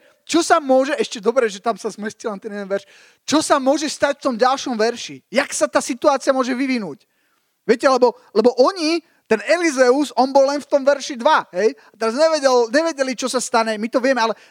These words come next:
t-, teraz to ne-, nevidíme. Čo sa stalo ďalej?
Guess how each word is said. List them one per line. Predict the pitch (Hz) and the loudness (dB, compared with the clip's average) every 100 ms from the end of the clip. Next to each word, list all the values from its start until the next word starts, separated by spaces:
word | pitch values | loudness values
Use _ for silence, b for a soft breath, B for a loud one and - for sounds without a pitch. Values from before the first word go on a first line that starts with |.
| b | b
t-, | - - | -16 -10
teraz | 185 | -8
to | - | -6
ne-, | 180 190 | -6 -6
nevidíme. | 185 202 175 170 190 b b | -6 -6 -8 -10 -10 b b
Čo | - 320 | 0 2
sa | 339 294 | 2 -4
stalo | - 277 262 | 0 2 2
ďalej? | 254 240 175 110 | 2 2 0 -6